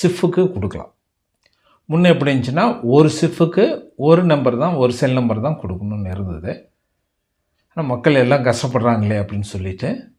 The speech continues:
பொதுமக்கள் எல்லாம் கஷ்டப்படுறாங்களேன்னு சொல்லிட்டு, அஞ்சு சிஃப்க்கு ஒரு செல் நம்பர் இருந்தா போதும், அது எல்லாத்துக்கும் அதே கொடுத்துக்கலாம்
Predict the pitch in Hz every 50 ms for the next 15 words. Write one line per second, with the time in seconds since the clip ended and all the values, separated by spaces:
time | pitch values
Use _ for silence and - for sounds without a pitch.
0 | _ _ _ 139 135 143 135 135 123 - 117 110 110 113 120 120 120 113 104 -
1 | - 113 - 113 101 110 104 98 101 101 104 101 101 - 107 95 92 92 123 202
2 | 120 - - _ _ _ _ _ _ _ _ _ _ _ _ _ _ _ _ _
3 | _ - - 135 151 160 160 160 160 156 - - 170 - - 170 - - 185 269
4 | - - - - _ _ _ _ _ _ _ _ _ _ - 165 170 165 165 160
5 | 147 135 123 117 110 110 - - - _ _ _ _ _ _ _ _ _ _ _
6 | _ _ _ - 156 147 147 143 135 123 117 110 110 123 120 117 - 113 104 95
7 | 107 104 90 80 - _ _ _ _ _ _ _ _ _ - 131 127 123 120 123
8 | 127 127 123 127 120 135 170 226 - - - - 117 113 120 120 117 - 110 104
9 | - 117 104 104 107 104 95 87